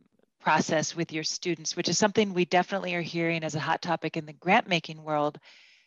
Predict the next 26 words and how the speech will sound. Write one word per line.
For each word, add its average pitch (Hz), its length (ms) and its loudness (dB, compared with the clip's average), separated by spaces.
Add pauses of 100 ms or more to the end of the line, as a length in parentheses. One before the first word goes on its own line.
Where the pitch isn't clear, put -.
(160)
But 165 280 6
as 170 240 2
in 175 100 -10
terms 170 220 -4
of 160 100 -4
scholarships, 208 720 2
you 175 80 -10
know, 156 140 -8
it's 151 180 -8
such - 280 -4
a, 147 280 0
you're 156 180 -6
in, 170 240 0
you're 147 160 -6
out, 160 320 4
you 160 140 -12
know, 156 80 -10
it's 147 120 -10
hard 156 240 2
to 147 60 -6
build 156 180 2
those 151 200 -2
long-term 151 400 -4
relationships. 151 720 -2
So 160 140 2
it's, - 220 -4